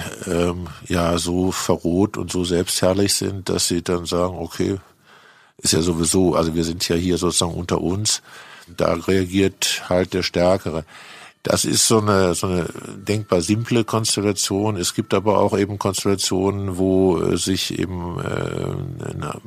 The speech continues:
Leute jahrelang sehr bemüht haben, es wirklich richtig zu machen und auch erfolgreich waren in der Rehabilitation und dann schließlich Etappe für Etappe in kurzer Zeit abgestürzt sind, die Arbeit verloren haben, weil jemand erzählt hat, das ist in Wirklichkeit ein Mörder,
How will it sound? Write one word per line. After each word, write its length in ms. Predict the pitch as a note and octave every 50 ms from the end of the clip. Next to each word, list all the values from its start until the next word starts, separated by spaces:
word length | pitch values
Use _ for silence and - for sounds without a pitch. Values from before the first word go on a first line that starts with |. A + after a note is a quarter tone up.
| - - - - -
Leute 520 | G2 F#2 F2 F2+ F2+ - F#2 F2+ D#2+ D#2+ - - - - - -
jahrelang 440 | - F#2+ F2+ E2+ F2 F#2 F#2+ G2 G2
sehr 160 | F#2 F#2+ F2+
bemüht 420 | E2+ F2 F2 F#2 G2 A#2 B2 - -
haben, 280 | G2 G2 G2+ G2+ G2
es 200 | E2 E2 - -
wirklich 240 | G#2+ G2 G2+ F#2+ - - - - - _ - -
richtig 300 | - G#2+ - - A2+ -
zu 160 | - - A2
machen 340 | G#2 G#2+ G#2 - A2+ G#2 G2
und 520 | - - F#2 F#2+ F#2 F#2 - - - -
auch 160 | D#2+ - -
erfolgreich 580 | F2 D#2+ - - G2 G#2+ - - G#2+ G#2 - -
waren 240 | G2 F#2 F#2+ F#2+ F2
in 80 | F2+ F2
der 120 | F#2 E2+
Rehabilitation 760 | F2+ F#2 F#2 E2+ - E2+ F#2 E2+ - - - E2+ E2 G2+ G#2 - - - - - - - - - - - - _ _
und 260 | - F#2 F#2 F2+ -
dann 220 | E2 E2 F#2+ G#2 G2+
schließlich 540 | - - G#2+ G#2+ - - G2 F2+ - -
Etappe 480 | - F#2+ F#2+ G2+ - - G2 - - G2
für 160 | - - F2
Etappe 460 | F2+ F2 - - F#2 F2+ - - G2+
in 120 | F#2 F2+ F#2
kurzer 300 | - G2 F#2 - F#2 F2
Zeit 340 | - - F#2 F2 F2 F2 -
abgestürzt 680 | - - - - G#2+ - - - F#2 F#2 F2 - - -
sind, 300 | F#2+ F#2 F#2+ F2+ - -
die 120 | - -
Arbeit 300 | - F2+ F2+ G2 G2 -
verloren 460 | - F#2 F2 F2+ F#2 F#2 F#2 F#2 F2+
haben, 260 | F2+ E2 E2 F2 E2
weil 140 | D#2+ E2+ E2
jemand 260 | E2+ F2 F2 F2 D#2+
erzählt 400 | E2+ E2+ - - F2 E2 E2 -
hat, 240 | - F2+ D#2 - -
das 140 | E2+ D#2+ D2+
ist 160 | D#2+ D#2+ D#2+
in 100 | E2+ E2
Wirklichkeit 460 | E2+ F2 F2 D#2 - - E2 E2 -
ein 80 | E2+ D#2+
Mörder, 360 | D#2 D#2+ F2 F2+ - F#2+ F#2